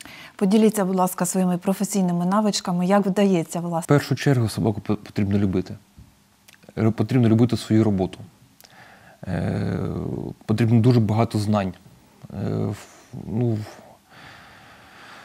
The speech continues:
Speaker 2: в першу чергу це психологія, поведінка собаки. Це знати породу, знати те, що со-, е, собаці потрібно по породі, те, що потрібно собаці. Це все знати, тобто тварині потрібно дати,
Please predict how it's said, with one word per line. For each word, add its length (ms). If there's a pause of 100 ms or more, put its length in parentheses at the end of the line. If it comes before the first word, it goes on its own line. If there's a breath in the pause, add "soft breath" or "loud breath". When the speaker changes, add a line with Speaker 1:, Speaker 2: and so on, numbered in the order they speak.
(120 loud breath)
Speaker 2:
в 80
першу 300
чергу 340
це 220
психологія, 540
поведінка 440
собаки. 420 (1120 loud breath)
Це 300
знати 360
породу, 560
знати 340 (140)
те, 120
що 180
со-, 340
е, 440 (260)
собаці 400
потрібно 380
по 140
породі, 400
те, 160
що 120
потрібно 280
собаці. 440 (760 loud breath)
Це 100
все 220
знати, 320
тобто 400 (240)
тварині 360
потрібно 400
дати, 380